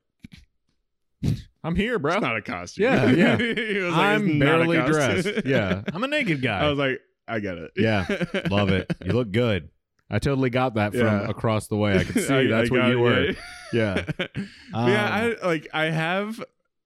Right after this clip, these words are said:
Speaker 2: other crazy Halloween stories, but they're a little too, like, a little too racy, I guess.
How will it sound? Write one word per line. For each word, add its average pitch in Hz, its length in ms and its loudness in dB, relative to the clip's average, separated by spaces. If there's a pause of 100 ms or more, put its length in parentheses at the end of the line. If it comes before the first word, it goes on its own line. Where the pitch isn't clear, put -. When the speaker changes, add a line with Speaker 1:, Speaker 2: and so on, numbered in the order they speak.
(200)
Speaker 2:
other 131 320 2
crazy 123 680 0 (160)
Halloween 123 380 0
stories, 135 280 -2
but 120 100 -4
they're 117 140 0
a 110 80 -2
little 110 320 -2
too, 107 400 0
like, 85 360 -10 (1000)
a - 40 -12
little 180 140 -2
too 113 480 0 (180)
racy, 107 680 -8
I 82 60 -18
guess. - 500 -20